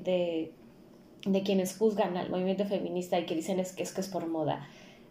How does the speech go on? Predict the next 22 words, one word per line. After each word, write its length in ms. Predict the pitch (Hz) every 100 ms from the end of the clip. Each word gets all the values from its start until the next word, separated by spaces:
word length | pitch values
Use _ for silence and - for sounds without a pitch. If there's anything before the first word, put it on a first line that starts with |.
| -
es 140 | 226
muy 120 | 262
fácil 400 | 254 240 233 226
vi-, 220 | 196 196
verlo 320 | 196 196 196 202
desde 240 | 175 170
el 80 | 156
privilegio, 600 | 165 160 156 165 - 160
desde 200 | 165 170
el 60 | 165
privilegio 400 | 185 202 220 247
en 60 |
que 100 | 190
tú 180 | 196 247
no 160 | 269 277
tienes 320 | 247 233 226
que 120 | 214
preocuparte 760 | 196 190 - - 160 160 170 170
cuando 280 | 156 156 160
inicia 340 | 185 190 208
el 100 | 190
día, 300 | 185 151 143